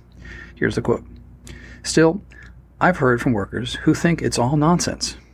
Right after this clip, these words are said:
The latest in a long string of corporate attempts to distract from toxic or exploitive company culture.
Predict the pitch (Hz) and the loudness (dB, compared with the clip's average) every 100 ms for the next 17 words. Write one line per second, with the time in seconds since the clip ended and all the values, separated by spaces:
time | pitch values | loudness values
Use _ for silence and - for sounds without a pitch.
0 | - - - - 95 113 131 135 107 92 | -20 -20 -18 -10 -2 0 2 2 2 2
1 | 117 135 131 - 147 135 127 110 110 131 | 4 4 4 4 4 4 0 0 2 2
2 | 139 - 107 - - - _ 123 107 - | 2 0 0 -2 -10 -16 _ -4 -2 2
3 | 113 110 - 90 - - 120 - 175 127 | 2 0 -4 -8 -4 0 2 2 -2 -2
4 | 92 - - 117 123 - 120 - 127 - | -2 -4 0 0 0 -2 -2 0 0 2
5 | 107 - - | 0 -2 -12